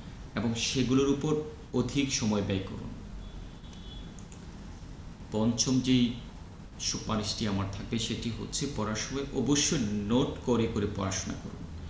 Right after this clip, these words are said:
এক্ষেত্রে একদিকে আপনি মানসিকভাবে এগিয়ে থাকবেন, আহ, অন্যদিকে পরীক্ষার পূর্ব মুহূর্তে খুব দ্রুততার সহিত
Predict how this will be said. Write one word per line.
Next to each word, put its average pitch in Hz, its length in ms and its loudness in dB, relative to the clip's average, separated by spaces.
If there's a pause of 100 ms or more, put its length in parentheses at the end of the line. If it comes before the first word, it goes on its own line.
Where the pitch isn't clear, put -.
(580)
এক্ষেত্রে 131 400 2
একদিকে 120 380 2
আপনি 120 240 2
মানসিকভাবে 110 680 2
এগিয়ে 113 240 2 (100)
থাকবেন, 135 340 -4 (920)
আহ, 104 440 2
অন্যদিকে 127 500 6 (440)
পরীক্ষার 123 500 2
পূর্ব 143 300 4
মুহূর্তে 113 460 2 (320)
খুব 117 160 0 (100)
দ্রুততার 131 440 4
সহিত 127 300 2